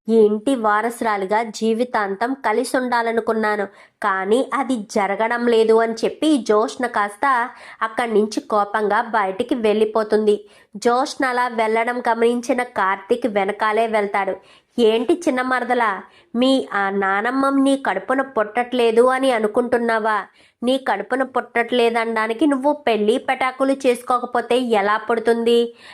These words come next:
నేను పెళ్లి చేసుకున్నాను కాబట్టి దీప కూడా తన మనవరాల్లాంటి మనవరాలే కాబట్టి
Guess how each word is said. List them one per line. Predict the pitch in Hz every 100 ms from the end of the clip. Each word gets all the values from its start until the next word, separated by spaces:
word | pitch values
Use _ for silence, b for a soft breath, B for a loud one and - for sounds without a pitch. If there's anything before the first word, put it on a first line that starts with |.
| B
నేను | 285 311 339
పెళ్లి | 339 240 247 247
చేసుకున్నాను | 262 247 254 240 233
కాబట్టి | 233 220 202 208 - 320
దీప | 302 262 277 277
కూడా | 294 254 226 240 277 294
తన | 285
మనవరాల్లాంటి | 262 214 202 220 254 262 254 262 247 247 233
మనవరాలే | 226 233 220 233 247 240 233 233
కాబట్టి | 226 208 214 208 - 302 277